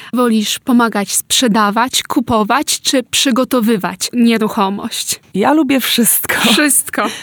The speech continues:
Speaker 2: Bardzo lubię pracować z poszukującymi, ale wydaje mi się, że jest to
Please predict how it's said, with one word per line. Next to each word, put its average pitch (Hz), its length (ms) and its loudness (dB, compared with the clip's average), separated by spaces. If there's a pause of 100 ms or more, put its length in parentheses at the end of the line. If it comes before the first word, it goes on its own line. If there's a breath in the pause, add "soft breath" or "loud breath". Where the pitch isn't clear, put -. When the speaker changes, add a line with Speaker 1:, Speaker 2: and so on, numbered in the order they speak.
Speaker 2:
Bardzo 262 480 2
lubię 240 260 2
pracować 208 540 -2
z - 200 -10
poszukującymi, 185 1120 -2 (160)
ale 208 220 0
wydaje 220 380 2
mi 269 80 4
się, 240 160 -2
że 214 160 0
jest 220 280 0
to 208 340 0